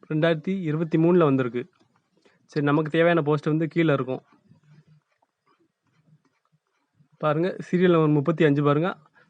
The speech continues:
assistant information officer, directorate of information and publicity, குரூப் பி போஸ்ட்டு. மொத்தம் மூணு போஸ்ட்டுக்கு ரெண்டாயிரத்தி இருபத்தி மூணுல எக்ஸாம் வச்சுருக்காங்க.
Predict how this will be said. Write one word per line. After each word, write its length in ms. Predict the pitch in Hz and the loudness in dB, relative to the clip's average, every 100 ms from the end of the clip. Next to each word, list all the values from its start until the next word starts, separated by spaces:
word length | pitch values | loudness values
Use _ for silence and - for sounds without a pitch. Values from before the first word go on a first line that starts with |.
| _ | _
assistant 420 | 165 185 - 202 165 | -4 -4 0 0 2
information 380 | 151 160 147 170 | 2 2 0 -2
officer, 320 | 147 143 170 196 - _ _ _ - | -2 -4 -4 -6 -8 _ _ _ -10
directorate 600 | 156 160 175 160 170 160 | 0 2 2 2 0 0
of 120 | 180 160 | -2 -2
information 380 | 143 156 143 165 | 0 0 0 0
and 120 | 156 147 | 0 -2
publicity, 520 | 135 147 147 127 135 - _ _ _ _ _ _ _ _ | -2 -4 -6 -8 -10 -12 _ _ _ _ _ _ _ _
குரூப் 320 | 156 170 170 156 | -4 -4 -2 0
பி 80 | 165 151 | 0 2
போஸ்ட்டு. 300 | 135 - 175 226 - _ - | -4 -2 -4 -4 -12 _ -10
மொத்தம் 260 | 156 170 160 | -4 0 2
மூணு 200 | 175 156 | 2 2
போஸ்ட்டுக்கு 320 | 165 180 185 | -2 -2 -2
ரெண்டாயிரத்தி 300 | 156 160 151 | 0 0 0
இருபத்தி 200 | 160 151 151 | -2 -2 -2
மூணுல 240 | 160 175 | 0 0
எக்ஸாம் 240 | 135 156 | -2 -4
வச்சுருக்காங்க. 380 | 135 120 127 117 | -4 -6 -8 -8